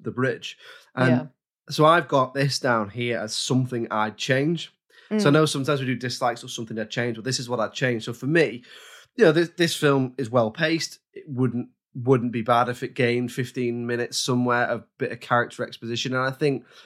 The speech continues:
Speaker 1: I really like that it gets to the accident really quickly. It's within the first ten, fifteen minutes that they have
Speaker 2: Mm-hmm.
Speaker 1: the accident or something like that.
Speaker 2: Yeah,
Speaker 1: But
Speaker 2: same.
Speaker 1: I think for that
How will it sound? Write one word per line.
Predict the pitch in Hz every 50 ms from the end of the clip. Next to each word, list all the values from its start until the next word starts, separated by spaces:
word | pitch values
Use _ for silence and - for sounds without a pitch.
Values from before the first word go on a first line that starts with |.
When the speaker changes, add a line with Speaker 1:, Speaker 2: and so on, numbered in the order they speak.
| - _ _ _ _ -
Speaker 1:
I | 123 139
really | 147 147 170 190 185 156 147
like | 156 156 165 160 143
that | 147 131 117
it | 107 98
gets | 131 131 - - - -
to | - 135
the | 123 117 110 110 -
accident | 117 104 - - - - 110 110 104
really | 104 110 104 104
quickly. | - - 107 104 107 98
It's | 82 95 -
within | 127 123 135 143 135
the | 127
first | 123 - 123 110 104 - -
ten, | 123 110 107 107
fifteen | - 107 107 - 107 104 104
minutes | 107 120 120 113 - - 165
that | 175 180
they | 180 -
have | 110 104 104
Speaker 2:
Mm-hmm. | 107
Speaker 1:
the | 104 98
accident | - - - - 113 -
or | -
something | - 101 101 107
like | 101 101 110 107
that. | 165
Speaker 2:
Yeah, | 160 156
Speaker 1:
But | 190 139 113 110 - -
Speaker 2:
same. | - 170 165 160 156 156 147 - - _ _ _
Speaker 1:
I | - 135
think | - - 160 143 127
for | - - 147
that | 127 151 151 143 143